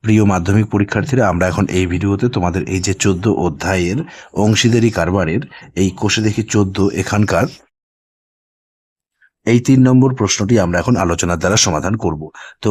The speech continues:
প্রিয় শিক্ষার্থীরা, তোমরা মনোযোগ সহকারে দেখো, আমরা প্রথমে প্রশ্নটি একটু ভালোভাবে পড়ে নেই। প্রশ্ন এখানে আমাদের দেওয়া রয়েছে, শোভা ও মাসুদ দুজনে মিলে দু লক্ষ পঞ্চাশ হাজার টাকার একটি গাড়ি কিনে দু লক্ষ বাষট্টি হাজার পাঁচশো টাকায় বিক্রি করলেন। ঠিক আছে, গাড়িটি কেনার সময়ে শোভা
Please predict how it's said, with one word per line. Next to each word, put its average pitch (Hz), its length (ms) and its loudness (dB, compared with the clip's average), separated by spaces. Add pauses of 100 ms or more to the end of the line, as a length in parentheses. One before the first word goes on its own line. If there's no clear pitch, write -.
প্রিয় 113 240 4
শিক্ষার্থীরা, 123 520 0
তোমরা 104 220 2
মনোযোগ 101 340 4
সহকারে 110 340 2
দেখো, 107 260 0
আমরা 101 220 0
প্রথমে 104 320 -2
প্রশ্নটি 104 440 -2
একটু 107 180 -2
ভালোভাবে 98 360 0
পড়ে 117 240 2
নেই। 104 180 2
প্রশ্ন 98 340 -6
এখানে 107 200 2
আমাদের 104 260 0
দেওয়া 87 220 0
রয়েছে, 117 340 2 (440)
শোভা 113 420 0
ও 110 100 2
মাসুদ 104 420 0 (140)
দুজনে 113 460 2
মিলে 90 280 2 (120)
দু 117 200 2
লক্ষ 113 260 2 (140)
পঞ্চাশ 98 360 0
হাজার 107 320 0
টাকার 87 340 -2 (180)
একটি 107 280 -4
গাড়ি 92 280 0
কিনে 123 300 2 (180)
দু 107 180 2
লক্ষ 117 240 2 (100)
বাষট্টি 107 480 0
হাজার 120 200 2
পাঁচশো 101 380 0
টাকায় 113 280 0
বিক্রি 95 320 -2
করলেন। 80 360 -2 (360)
ঠিক 156 120 4
আছে, 175 180 0 (360)
গাড়িটি 120 340 2
কেনার 117 360 0
সময়ে 101 400 0
শোভা 101 460 0